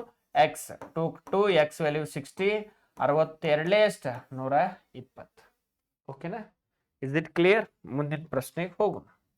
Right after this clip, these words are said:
ಏನೈತ್ರಿ? ಸಿಕ್ಸ್ಟೀನ್ laborers take thirty-five days. ಅಂದ್ರ ಹದಿನಾರು ಲೇಬರ್ಸ್ ಅಂದ್ರ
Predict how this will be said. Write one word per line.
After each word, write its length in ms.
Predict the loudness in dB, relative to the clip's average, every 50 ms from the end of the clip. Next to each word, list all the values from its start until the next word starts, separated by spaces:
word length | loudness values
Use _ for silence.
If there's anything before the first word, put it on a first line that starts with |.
| _ _ _ _ _ _ _ _ _ _ _ _ _ _ _ _ _ _ _ _ _ _ _ _ _ _ _ _ _ _ _ _ _ _ _ _ _ 4 6
ಏನೈತ್ರಿ? 460 | 6 6 6 2 0 0 -2 -2 -2 0 0 0 -2 -2 -6 -10 _ _ -12 -12 -10 -6 -2
ಸಿಕ್ಸ್ಟೀನ್ 580 | -2 -2 -2 -4 -8 -8 -2 0 2 2 4 4 4 6 6
laborers 500 | 6 6 6 8 8 6 6 6 2 -6 -10 _ -2
take 180 | -2 -2 -2 2 2
thirty-five 520 | 2 2 4 0 -4 0 4 4 4 4 4 0
days. 180 | -2 -4 -6 -10 _ _ _ _ _ _ _ _ -12
ಅಂದ್ರ 160 | -6 0 2 2 2 2 -2 -6 -14 _ _ _ _ _ -6
ಹದಿನಾರು 440 | -4 -4 -2 0 2 2 2 2 2 0 0
ಲೇಬರ್ಸ್ 480 | 0 0 4 6 6 6 6 2 -8 -18 -20 -20 _ _ _ _ _ _ _ -12
ಅಂದ್ರ 140 | -6 -4